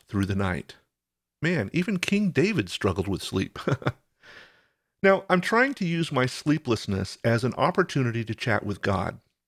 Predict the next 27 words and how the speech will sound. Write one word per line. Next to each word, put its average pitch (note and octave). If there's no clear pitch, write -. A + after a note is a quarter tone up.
Since D#3
my C#3
mind C3+
is G2+
racing B2
already, A#2
I'm F3
trying B3+
to A#3+
let F#3+
God C#3
know A2+
what G#2+
I'm A#2+
thinking F#3+
about, F#2+
what E3+
areas E3+
of C#3+
my C#3
life B2+
I'm B2+
wrestling B2
with E2+
or B2
worrying A#2+
about. C#2+